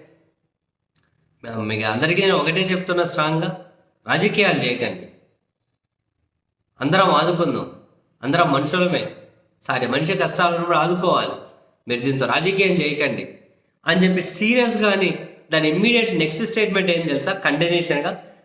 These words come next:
"రాజకీయాలు చేయకండి" అని చెప్పి ఇమ్మీడియట్ నెక్స్ట్ స్టేట్మెంట్ ఏంటి అంటే, నేను కానీ వెళ్ళి పరిశీలించాను. ఆ ప్రకాశం బ్యారేజ్ దగ్గర బోట్లు అడ్డుకున్నాయి, దానికి అడ్డుపడ్డాయి.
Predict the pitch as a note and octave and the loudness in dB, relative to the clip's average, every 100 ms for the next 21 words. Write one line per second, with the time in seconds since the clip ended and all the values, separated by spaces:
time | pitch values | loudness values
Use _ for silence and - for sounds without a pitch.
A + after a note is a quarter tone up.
0 | _ G2+ A#2 D3 F3 F#3 G#3 G3 F#3+ F3 | _ 2 4 4 2 0 2 2 0 0
1 | E3+ E3 F3+ F3+ F3+ - E3+ D#3+ E3+ D#3+ | -2 0 0 2 2 0 -2 -2 -2 -2
2 | D3+ F3+ G3+ G3+ F#3+ D3+ - F3+ F#3 F3 | -2 0 2 0 0 -4 -6 -6 -4 -2
3 | F3 E3+ D#3+ D#3 D#3 D3 C#3+ B2+ - - | -2 0 -2 0 -2 -2 -2 -4 -6 -14
4 | - _ _ _ - D3+ G3 G3+ F3+ F#3 | -20 _ _ _ -2 2 4 4 2 2
5 | F3+ E3+ G3+ F#3 D3+ B2+ - - - _ | 0 0 0 0 0 -4 -6 -14 -20 _
6 | _ _ _ _ B2+ B2+ D3 E3 F3 F3+ | _ _ _ _ 0 2 2 2 2 2
7 | E3 D#3+ E3 D#3+ D#3 D#3 D3 - - _ | 0 0 0 0 0 0 -2 -6 -18 _
8 | _ _ _ B2 D#3+ D#3+ D#3+ D#3+ D#3+ D#3 | _ _ _ 0 2 4 2 2 0 0
9 | D3+ - - - _ _ _ _ _ _ | 0 -2 -12 -20 _ _ _ _ _ _
10 | _ _ B2+ C3 B2+ C#3 D#3 D#3+ D#3+ - | _ _ -4 0 2 2 2 2 2 -2